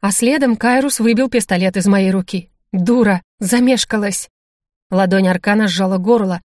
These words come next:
почти перекрывая воздух. Я захрипела, вцепившись в его руку.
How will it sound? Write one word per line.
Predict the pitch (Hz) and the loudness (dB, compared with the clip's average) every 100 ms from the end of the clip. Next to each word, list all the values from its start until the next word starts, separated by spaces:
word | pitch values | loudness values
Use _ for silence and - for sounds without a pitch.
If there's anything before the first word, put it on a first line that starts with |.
| _ | _
почти | 190 180 - 214 | -6 -4 -2 -2
перекрывая | 254 247 254 254 196 180 | 0 -2 -2 0 0 0
воздух. | 180 - - - _ _ _ _ - | -2 -6 -14 -20 _ _ _ _ -2
Я | 202 | 0
захрипела, | 220 233 262 254 196 175 | 0 -2 -2 -2 -2 -4
вцепившись | - 175 185 180 - 185 - | -8 -8 -4 -4 -6 -8 -8
в | |
его | 180 202 185 | -2 0 0
руку. | 180 180 - | -2 -6 -10